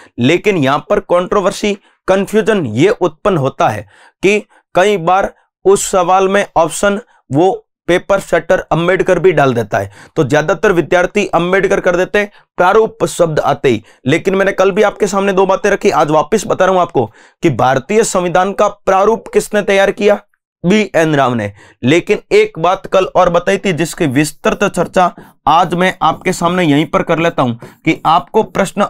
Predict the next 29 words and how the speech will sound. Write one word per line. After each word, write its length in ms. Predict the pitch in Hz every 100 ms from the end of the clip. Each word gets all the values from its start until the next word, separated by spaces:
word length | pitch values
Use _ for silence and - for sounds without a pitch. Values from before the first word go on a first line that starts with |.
| -
अगर 220 | 165 185
ये 180 | 156 180
पूछ 260 | 180 170 170
ले 180 | 123
कि 420 | 120 - _ - 185
प्रारूप 760 | - - 170 180 220 233 -
समिति 600 | 180 - 180 196 185 190 175
का 200 | 190 185
अध्यक्ष 680 | - 190 170 - 196 -
कौन, 280 | - 139 113 _ _ _ _ _ -
प्रारूप 500 | 165 196 226 - -
किसने 280 | 196 - 220
तैयार 280 | 208 202 196
किया, 280 | 208 208 - _ _ -
तो 80 | 202 160
बीएन 520 | 202 208 165 185 185 - -
राव 300 | 135 165 143
ने। 180 | 117 101 _ _ 135
लेकिन 340 | 175 196 214
प्रारूप 580 | 202 - 170 208 220 -
समिति 500 | - 180 185 196 202
का 180 | 196 196
अध्यक्ष 560 | 185 - 170 139 196 -
कौन, 240 | 190 190 185 - _ -
तो 80 | 190
मित्रों 360 | 170 - 185 175 170
आपको 260 | 170 -
बताना 340 | 151 151 175 135
है 160 | 131